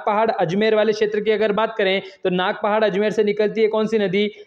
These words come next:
लूणी नदी। बैराज के पहाड़ी की ऊंचाई हमने पढ़ी थी दोस्तों, सात सौ चार है। नाग पहाड़ की ऊंचाई कितनी है? तो सेवन नाइन फ़ाइव है, ध्यान रखिएगा। मध्य प्रदेश में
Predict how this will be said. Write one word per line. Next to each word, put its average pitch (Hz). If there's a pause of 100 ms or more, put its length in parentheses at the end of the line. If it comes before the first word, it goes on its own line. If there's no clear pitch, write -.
लूणी 202
नदी। 185
बैराज 196
के 254
पहाड़ी 208
की 208
ऊंचाई 220
हमने 220
पढ़ी 214
थी 220
दोस्तों, 202
सात 190
सौ 202
चार 190
है। 208 (260)
नाग 185
पहाड़ 208
की 214
ऊंचाई 214
कितनी 202
है? 202
तो 208
सेवन 202
नाइन 196
फ़ाइव 196
है, 202
ध्यान 180
रखिएगा। 175 (260)
मध्य 202
प्रदेश 226
में 208